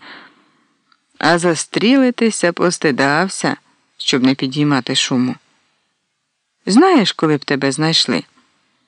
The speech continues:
"За місяць, йолопе!" Темрява відповіла все тихішим кашлем, але говорити ще не могла. І Василеві доводилося робити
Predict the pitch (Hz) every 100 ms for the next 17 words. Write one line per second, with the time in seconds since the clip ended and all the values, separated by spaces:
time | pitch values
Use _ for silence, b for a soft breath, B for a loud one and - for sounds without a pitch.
0 | _ _ _ _ _ _ - 156 175 180
1 | 170 175 180 - 196 - 190 190 147 127
2 | 123 117 - _ _ _ _ _ _ _
3 | _ _ _ _ _ _ _ _ _ _
4 | _ _ - 214 277 269 247 233 220 -
5 | 202 202 202 208 196 - - 160 - 202
6 | 190 185 - 190 180 - 180 170 - 202
7 | 190 - 143 131 - B B B B -
8 | 170 170 160 165 160 180 208 190 - -
9 | 170 165 156 139 120 107 - _ _ _
10 | _ _ _ _ _ _ - _ _ _
11 | _ _ _ - 143 135 - 143 226 247
12 | 196 185 214 208 202 - 190 165 147 185
13 | - 190